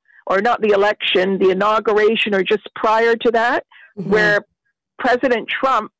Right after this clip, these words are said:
Speaker 1: wants to still overturn the election. Okay,
Speaker 2: Yes.
Speaker 1: so, um, and another thing is, I don't see Biden in there for that long either.
Speaker 2: Yeah,
Speaker 1: I
Speaker 2: that's
Speaker 1: really
Speaker 2: one of your predictions for this coming year.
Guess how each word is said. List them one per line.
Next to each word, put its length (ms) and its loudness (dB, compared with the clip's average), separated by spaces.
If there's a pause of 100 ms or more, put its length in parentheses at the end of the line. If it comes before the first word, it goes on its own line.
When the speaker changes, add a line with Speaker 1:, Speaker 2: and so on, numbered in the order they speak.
(380)
Speaker 1:
wants 380 -2
to 140 0
still 320 2
overturn 720 0
the 100 2
election. 540 0 (580)
Okay, 440 0
Speaker 2:
Yes. 120 0
Speaker 1:
so, 420 0 (540)
um, 560 -2 (340)
and 220 2
another 440 0
thing 220 0
is, 100 0 (120)
I 140 0
don't 280 -2 (200)
see 420 -2 (260)
Biden 520 0
in 160 -2
there 260 0
for 80 -2
that 240 -2
long 320 -2
either. 460 0 (680)
Speaker 2:
Yeah, 220 2
Speaker 1:
I 120 2
Speaker 2:
that's 140 2
Speaker 1:
really 280 2
Speaker 2:
one 140 2
of 40 -2
your 140 0
predictions 760 -2
for 180 -4
this 340 -2
coming 500 0
year. 440 -2